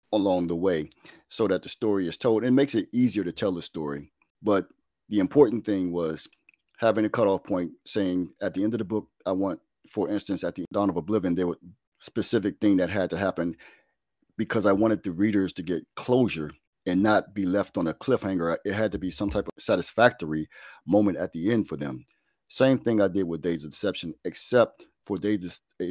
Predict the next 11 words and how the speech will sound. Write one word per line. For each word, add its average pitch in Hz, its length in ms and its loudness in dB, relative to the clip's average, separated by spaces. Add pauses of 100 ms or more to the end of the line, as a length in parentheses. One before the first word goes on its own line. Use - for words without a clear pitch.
(180)
in, 90 220 -4
with 87 200 -8
Days 117 240 0
of 95 100 -6
Deception, 90 600 -4 (240)
the 90 100 -4
stakes - 360 0
were 87 100 -2
higher. 78 500 -4 (440)
This 120 200 0
time, 92 480 -2